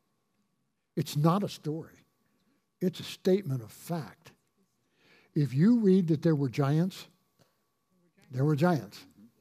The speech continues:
If you read that there was evil, that there's a devil,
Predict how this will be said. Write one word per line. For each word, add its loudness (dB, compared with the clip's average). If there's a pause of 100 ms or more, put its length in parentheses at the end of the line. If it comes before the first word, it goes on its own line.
(1500)
If 4
you 4
read 6 (100)
that 2
there 4
was -2
evil, 4 (1200)
that -4
there's 0
a 0
devil, 2